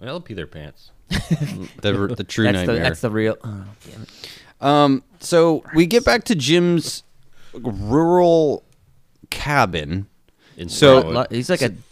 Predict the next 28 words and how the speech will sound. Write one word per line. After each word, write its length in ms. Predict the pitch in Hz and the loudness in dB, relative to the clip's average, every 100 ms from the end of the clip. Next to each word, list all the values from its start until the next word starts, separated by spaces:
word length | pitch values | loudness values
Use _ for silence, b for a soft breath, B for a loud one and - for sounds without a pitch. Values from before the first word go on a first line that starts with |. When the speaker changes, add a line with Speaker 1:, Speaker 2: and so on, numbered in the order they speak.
| - | -2
Speaker 3:
a 60 | |
Speaker 2:
so 100 | 120 | 4
Speaker 3:
part-time 400 | - 147 147 123 | 4 4 0 -2
taxidermist, 720 | 110 117 139 110 95 92 90 | -2 -4 -4 -8 -8 -10 -12
it 100 | 87 | -14
seems 260 | - 98 101 | -12 -10 -4
like, 80 | 160 | 2
Speaker 2:
Yeah, 100 | 202 | 2
Speaker 3:
too. 80 | 214 | 4
Speaker 2:
so, 260 | 208 190 | 4 4
okay. 240 | 156 147 87 | 4 0 0
Speaker 1:
Yeah. 100 | 78 - - | -4 -14 -8
Speaker 2:
The 120 | - 139 | -2 0
first 320 | 214 220 - | 0 -2 0
part, 200 | 160 143 | 0 2
you're 120 | 123 | 2
like, 160 | 110 113 | 2 0
"Okay, 260 | - 113 | -4 -4
cabin 420 | 92 135 135 139 | -2 0 0 0
fever. 540 | 127 120 110 98 104 - | -4 -4 -4 -2 -2 -4
It's 180 | 98 - | -10 -16
the 80 | - | -8
cabin 340 | 107 101 92 | -2 0 -2
of 140 | 90 85 | -6 -4
an 40 | |
airplane. 440 | 82 78 82 69 69 | -4 -4 -8 -12 -8
Got 280 | 78 78 | -6 -6
it. 80 | - | -12